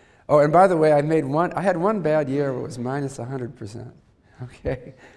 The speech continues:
So what do you think of this investor? Well, you think about it. If he made fifty percent one year and then thirty percent another year,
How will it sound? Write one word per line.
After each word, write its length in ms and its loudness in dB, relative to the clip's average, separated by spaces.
So 160 -12
what 120 2
do 60 0
you 80 0
think 220 -4
of 140 -6
this 180 -2
investor? 680 -6
Well, 100 -2
you 80 0
think 240 -8
about 320 -4
it. 100 -14
If 140 -4
he 160 -6
made 240 -6
fifty 340 -4
percent 420 -8
one 240 -4
year 520 -4
and 160 -6
then 160 -6
thirty 260 -4
percent 400 -8
another 280 -6
year, 340 -6